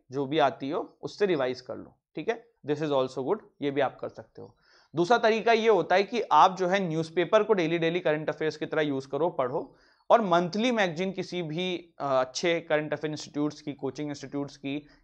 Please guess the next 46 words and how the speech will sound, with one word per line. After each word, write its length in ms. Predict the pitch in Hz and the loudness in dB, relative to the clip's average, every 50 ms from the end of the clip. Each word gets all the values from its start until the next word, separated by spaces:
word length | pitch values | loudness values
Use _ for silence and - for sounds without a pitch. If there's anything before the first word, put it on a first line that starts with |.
| - - | -10 -8
even 160 | 143 147 - | -6 -6 -6
अनअकैडमी 560 | - 147 143 135 - 143 139 139 151 156 151 | -6 -6 -4 -2 0 0 0 0 -2 -6 -4
की, 100 | 143 156 | -2 0
आर्टिकुलेट, 580 | 143 139 135 143 131 - 131 139 156 - - - _ _ _ | 0 0 0 -4 -8 -4 -2 -2 -2 -4 -6 -14 _ _ _
कोई 200 | - 185 208 240 | 2 4 4 4
सी 160 | - - 214 | 2 -2 -4
भी 300 | 180 147 175 220 269 - - _ _ _ _ _ - | -4 -2 -4 -6 -6 -8 -14 _ _ _ _ _ 6
आप 200 | 165 202 220 190 | 8 8 8 6
उठा 220 | 175 - 160 151 | 2 -2 -2 -2
के 260 | 147 - 196 240 269 - - _ - | 0 2 0 0 0 -2 -10 _ -8
वहाँ 220 | 139 147 143 160 | -8 -6 -6 -6
से 100 | 156 143 | -6 -8
पढ़ाई 240 | 127 - 123 120 113 | -6 -6 -6 -6 -6
कर 120 | 110 - 107 | -8 -10 -14
लीजिए। 380 | 104 113 135 - - - - _ _ _ - | -14 -14 -16 -18 -18 -20 -20 _ _ _ -2
बात 140 | 131 151 156 | 0 0 0
समझ 240 | - 165 160 151 | -2 -4 -6 -6
में 120 | 165 170 160 | -4 -2 0
आया? 220 | 151 156 170 208 - - _ _ _ _ - | 2 2 0 0 -4 -10 _ _ _ _ 2
दो 160 | 123 202 214 | 4 4 6
तरीके 360 | 208 175 160 160 - - 156 | 6 4 2 2 0 -4 -4
हैं, 340 | 147 147 165 - - _ _ - | -6 -6 -6 -10 -12 _ _ -8
डेली 280 | 135 139 147 151 170 202 | -2 0 0 2 2 2
डेली 360 | 180 185 180 180 190 202 202 - _ _ _ 123 | 2 2 2 2 0 -2 -4 -8 _ _ _ -6
घड़ा 240 | 127 160 165 180 | 2 4 4 6
भरो 480 | 185 175 175 175 202 233 247 - - - - | 6 4 4 4 4 2 2 0 -8 -14 -6
या 240 | 139 151 160 175 190 | 0 4 6 6 6
फिर 380 | 190 - 180 214 233 - - - _ _ _ _ _ _ | 4 4 2 2 2 0 -4 -16 _ _ _ _ _ _
डेली 340 | - 117 151 156 160 180 208 | -10 -4 -2 -2 0 0 0
डेली 320 | 185 180 185 190 202 226 220 | 0 0 -2 0 -2 -4 -6
थोड़ा 340 | - - - 208 226 254 | -8 -2 4 6 6 6
थोड़ा 200 | 247 226 220 220 | 8 6 6 6
घड़ा 260 | 214 190 196 196 208 202 | 6 8 8 8 8 8
भरो 420 | 196 190 196 233 247 - - - - | 8 6 6 4 2 0 -2 -4 -2
और 80 | 170 | -2
बचा 320 | 165 131 156 151 156 - 214 | 2 4 2 2 4 6 6
हुआ 180 | 208 196 208 | 6 6 6
पोर्शन 420 | 202 208 185 160 151 - 185 196 180 | 4 2 0 -4 -4 -4 -4 -2 2
लास्ट 360 | 156 143 151 165 165 - - | 4 4 4 4 2 -2 -8
में 120 | 165 175 | -6 -6
मंथ 200 | 180 160 143 139 | -4 -4 -4 -6
के 180 | 135 - - 175 | -8 -6 -6 -4
एंड 340 | 185 - - 147 139 139 135 | -4 -4 -6 -6 -6 -6 -6
में 380 | 135 151 196 277 339 - - _ _ _ _ | -4 -4 -4 -6 -6 -8 -12 _ _ _ _
भर 180 | - 143 147 139 | -4 -2 -2 0
लो। 280 | 127 120 113 95 - | -2 -4 -8 -8 -10